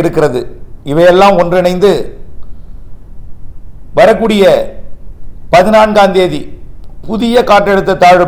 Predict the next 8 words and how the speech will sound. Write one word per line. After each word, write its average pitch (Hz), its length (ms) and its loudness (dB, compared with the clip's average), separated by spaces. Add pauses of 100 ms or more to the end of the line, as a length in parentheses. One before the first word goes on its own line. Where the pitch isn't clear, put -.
பகுதியை 185 340 4
உருவாக்க 160 380 2
இருக்கிறது. 127 360 0 (2250)
இதனிடையே 226 420 4 (160)
தமிழ்நாட்டின் 220 580 4
வளிமண்டலத்தில் 208 720 0
நீடித்துக் 208 360 0
கொண்டிருக்கூடிய 196 580 2